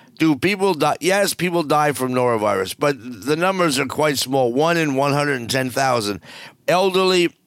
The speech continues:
and usually dehydrated and also have other coexisting problems. But you can be hospitalized because of severe di-, uh, dehydration,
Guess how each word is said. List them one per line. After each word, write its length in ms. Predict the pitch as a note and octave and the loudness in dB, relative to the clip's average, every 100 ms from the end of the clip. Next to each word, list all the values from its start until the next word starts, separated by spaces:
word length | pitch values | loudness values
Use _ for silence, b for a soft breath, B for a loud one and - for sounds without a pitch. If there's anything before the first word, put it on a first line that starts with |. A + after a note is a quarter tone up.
| - | -4
and 220 | C3 C3 | 0 2
usually 320 | C#3+ D3+ C#3+ | 2 2 0
dehydrated 960 | C3 D3 C#3+ C#3 E3 D3 D#3 D#3 D#3 A2+ B B | 2 2 2 2 0 2 2 2 0 -4 B B
and 280 | A2 B2 | -2 0
also 440 | A2+ B2 C#3+ C3+ C3 | 0 0 0 0 0
have 320 | B2+ C3 A#2 - | 2 0 -2 -4
other 400 | C3+ C3 C3 G#2+ _ _ _ | 0 2 0 -2 _ _ _
coexisting 800 | - C#3+ C#3+ A#2 B2+ C3+ A2+ G#2+ | -2 0 2 0 0 -2 -4 -6
problems. 580 | F#2 C#3 C#3+ A#2 G#2 F2+ B B B B | -2 0 0 -2 -4 -8 B B B B
But 280 | D3+ G3+ F3 | 0 0 0
you 140 | F3 | -2
can 280 | C#3+ F3+ G#3 | 0 -2 0
be 160 | F#3 | 0
hospitalized 1000 | D3 A2+ E3+ G3+ F3 D3+ C#3+ D3 F#3+ D#3 - - | 0 0 0 -2 -2 0 2 2 0 -2 -10 -10
because 360 | C3 B2 D3 | -6 -2 0
of 100 | C#3 | 0
severe 340 | A2 C#3+ D3+ D3+ | 0 0 0 2
di-, 220 | C3+ C3 - | 2 0 0
uh, 260 | A2+ F#2+ | 0 0
dehydration, 800 | G2 A#2+ B2+ B2 A#2 B2 A#2+ D3+ | -2 -2 0 0 -2 -2 -4 -8